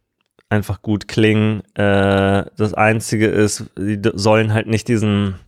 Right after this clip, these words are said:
äh, Zahnrad-Klickersprung haben. Also das, äh, bei den Sony D Ds, D D steht für Direct Drive.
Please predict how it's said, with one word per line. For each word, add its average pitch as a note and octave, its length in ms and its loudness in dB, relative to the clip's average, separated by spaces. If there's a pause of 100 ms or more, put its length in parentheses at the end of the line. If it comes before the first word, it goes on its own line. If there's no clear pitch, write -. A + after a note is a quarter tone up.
(680)
äh, F#2 240 -2
Zahnrad-Klickersprung D3 1400 0
haben. D3 180 0
Also A#2 160 2
das, A2 300 -2
äh, A2 180 -2
bei A2+ 140 -2
den A2+ 160 -4
Sony A#2+ 300 0
D A2 120 0
Ds, A#2 400 0
D A#2 140 2
D A2+ 200 2
steht A#2 220 -2
für - 140 -4
Direct A#2+ 480 2
Drive. B2+ 400 2